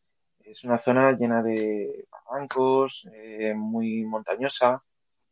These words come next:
eh, poco agua, complicado de, de acceder a ella,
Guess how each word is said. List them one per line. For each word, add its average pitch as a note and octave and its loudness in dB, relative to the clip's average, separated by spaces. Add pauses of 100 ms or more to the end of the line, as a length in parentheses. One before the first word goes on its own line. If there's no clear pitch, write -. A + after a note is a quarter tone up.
(100)
eh, A2 -2 (160)
poco A#2+ 2
agua, C3+ 8
complicado A#2 0
de, A2+ 0
de A2 -6
acceder G#2+ -8
a B2+ 6
ella, C3+ -4